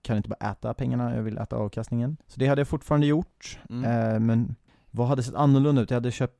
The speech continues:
Speaker 1: jag hade kört en fin bil, jag hade haft en, eh, finare klocka och, eh, dyrare kostym på mig. Men bättre boende, semesterboende, sommarstuga, sådär. Men hade fortfarande investerat. Jag hade inte jobbat med mitt vanliga jobb, utan jag hade nog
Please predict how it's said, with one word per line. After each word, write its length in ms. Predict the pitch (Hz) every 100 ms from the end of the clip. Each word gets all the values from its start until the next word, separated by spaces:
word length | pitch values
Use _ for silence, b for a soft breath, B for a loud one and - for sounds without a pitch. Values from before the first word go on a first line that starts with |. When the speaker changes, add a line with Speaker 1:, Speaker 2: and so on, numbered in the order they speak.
| _ _ _ - -
Speaker 1:
jag 80 |
hade 140 | 139 139
kört 420 | - 156 151 -
en 240 | - 135 131
fin 440 | - 135 131 120
bil, 280 | 123 139 165
jag 120 | 123
hade 120 | 123
haft 260 | 123 120 -
en, 220 | 117 113
eh, 200 | 113 110
finare 400 | - 123 113 113
klocka 480 | 127 117 - 117 117 -
och, 400 | 107 - _ 113
eh, 360 | 104 101 101
dyrare 400 | 104 101 107 101
kostym 380 | - - 123 120
på 100 | 110
mig. 280 | 101 107 - _
Men 540 | 110 107 110 104 104 101 b b -
bättre 360 | 123 - 127
boende, 600 | 123 127 123 117 117 127 131 _ _ _ _ - _
semesterboende, 840 | - 127 123 - 120 117 117 113
sommarstuga, 760 | 113 123 113 - 113 110 110 113
sådär. 440 | 117 117 107 107 107
Men 260 | 113 117
hade 180 | 127 151
fortfarande 320 | 156 - 190
investerat. 720 | 175 151 151 165 143 117 - -
Jag 60 |
hade 120 | 135 139
inte 180 | 135
jobbat 540 | 151 127 98 117 - -
med 180 | 117 113
mitt 340 | 113 - - 110
vanliga 360 | 110 110 110 113
jobb, 200 | 101 107
utan 200 | - 113
jag 60 |
hade 180 | 120 143
nog 320 | 113 110 113